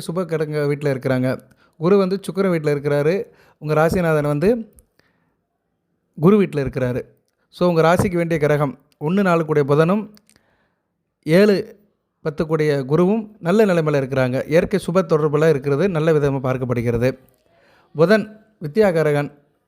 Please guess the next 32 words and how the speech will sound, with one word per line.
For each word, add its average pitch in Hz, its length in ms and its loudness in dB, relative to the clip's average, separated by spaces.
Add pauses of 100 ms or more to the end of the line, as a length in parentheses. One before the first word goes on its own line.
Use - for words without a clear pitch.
ஒரு 147 120 -6
மனிதனுக்கு 180 440 0 (100)
வந்து 170 200 -2
அறிவை 185 220 2
கொடுக்கிறவர், 160 480 -2
புத்திசாலித்தத்தை 151 560 0
கொடுக்கிறவர். 135 460 0 (520)
மனிதன் 185 380 2
மனிதனா 180 360 2
வாழ்றதுக்கு 170 400 0 (180)
அனைத்து 170 380 -4 (100)
தகுதியும் 185 320 2
கொடுக்கிறவர் 165 440 0
புதன் 151 280 0
தான். 156 140 -4 (520)
அந்த 165 300 -2
புதன் 185 240 4
வந்து 180 200 0
ராசியை 165 300 0
பார்க்குறாரு. 139 460 -2 (520)
எப்பெல்லாம் 220 500 2
புதன் 202 240 0
வந்து 196 160 -2
ராசியை 175 280 -2
பார்க்குறாரோ 165 440 0
அப்பெல்லாம் 165 320 0
மிதுன 180 240 0
ராசி 160 260 -2
வலுப்படுங்க. 151 440 2 (720)
புதன் 185 300 4
வந்து 175 200 0 (140)
கிட்டத்தட்ட 175 320 -4